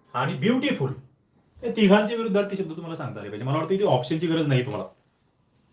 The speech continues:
किती जण सांगणार? अबोवचा बिलीव, बिलो, सॉरी, बिलो सोपा आहे. अरायव्हल म्हणजे काय? पोहोचणे. आणि मग त्याचा विरुद्धार्थी डिपार्चर, डिपार्च. हे सगळे प्रश्न आहे ना,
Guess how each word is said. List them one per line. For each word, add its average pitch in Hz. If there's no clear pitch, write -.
किती 147
जण 175
सांगणार? 117
अबोवचा 226
बिलीव, 196
बिलो, 214
सॉरी, 185
बिलो 190
सोपा 143
आहे. 196
अरायव्हल 254
म्हणजे 269
काय? 262
पोहोचणे. 220
आणि 175
मग 220
त्याचा 226
विरुद्धार्थी 226
डिपार्चर, 214
डिपार्च. 160
हे 185
सगळे 196
प्रश्न 196
आहे 196
ना, 160